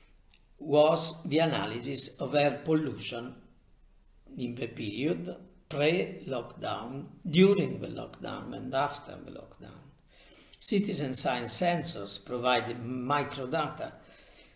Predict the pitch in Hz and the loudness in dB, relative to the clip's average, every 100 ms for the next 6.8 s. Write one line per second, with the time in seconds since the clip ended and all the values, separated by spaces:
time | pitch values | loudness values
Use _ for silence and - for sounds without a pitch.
0 | _ - 151 147 165 156 165 165 160 139 | _ 2 4 6 4 4 4 2 2 0
1 | - 143 131 131 123 - 170 151 165 - | 0 0 0 0 -2 -6 -4 -2 -4 -6
2 | - - 147 - 139 147 131 127 123 143 | -4 -2 -2 -4 -8 -8 -8 -4 -2 0
3 | 143 160 - - - - _ - 214 190 | 0 0 -4 -8 -16 -20 _ -4 2 2
4 | 180 151 127 127 135 - 160 151 143 139 | 4 4 4 2 -4 -4 0 2 4 4
5 | 131 127 - 131 123 117 123 113 110 127 | 4 2 -4 -4 -2 -2 -2 -2 -4 -6
6 | 117 107 104 98 95 98 - | -6 -4 -4 -6 -8 -10 -12